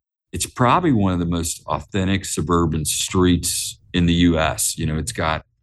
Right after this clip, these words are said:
kind of an entertainment bar district to it, along with s-, very good specialty retail. I mean, we have, you know, Chanel Beauty on there, we have Doc Martens, Apple,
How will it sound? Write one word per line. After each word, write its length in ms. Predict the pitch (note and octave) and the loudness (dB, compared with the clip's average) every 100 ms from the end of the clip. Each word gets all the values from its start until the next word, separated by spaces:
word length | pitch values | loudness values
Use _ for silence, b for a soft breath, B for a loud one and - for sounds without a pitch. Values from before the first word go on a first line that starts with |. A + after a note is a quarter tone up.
| _ _ _ _ _ _ _ _ - | _ _ _ _ _ _ _ _ 0
kind 220 | G#2+ F#2+ | 2 2
of 80 | F2 | 0
an 200 | D#2+ F2+ | -2 -2
entertainment 640 | F#2 E2+ F#2+ F2+ F2 D#2+ | -2 0 0 0 0 -2
bar 260 | E2 F#2 | 0 2
district 480 | F#2+ G2 - G2+ - | 2 0 -2 -8 -8
to 260 | - F#2+ F#2+ | -2 0 0
it, 120 | E2+ - | -2 -4
along 360 | E2+ E2 E2 | -2 0 -2
with 100 | E2 | -4
s-, 160 | E2 - _ _ E2+ | -6 -10 _ _ -4
very 320 | E2 F2 F#2 | 0 0 0
good 240 | F2 D#2+ | 0 -2
specialty 540 | - F2 E2 - F2 D#2+ | -4 -6 -6 -6 -6 -4
retail. 420 | D#2+ E2+ F#2+ F#2 | -4 -4 -4 -4
I 40 | |
mean, 220 | F2 D#2+ | -4 -4
we 120 | D#2 D#2+ | -6 -6
have, 200 | D2+ C#2 _ _ _ _ _ _ _ | -6 -8 _ _ _ _ _ _ _
you 80 | E2+ | -6
know, 100 | E2 | -4
Chanel 400 | D2 - F2 E2 | -4 -2 -2 -2
Beauty 420 | D2 F2 F2+ F2+ | -2 -2 0 0
on 200 | F2 F2 | 0 0
there, 240 | E2+ E2 D#2+ | -2 -4 -4
we 100 | D2 | -6
have 120 | - | -8
Doc 240 | D2+ C#2+ - | -6 -6 -4
Martens, 560 | E2+ F2+ E2 E2+ E2 - | -2 -2 -2 -6 -10 -8
Apple, 640 | D2+ E2 D#2 D#2+ E2 D#2+ | -2 -2 -2 -4 -2 -4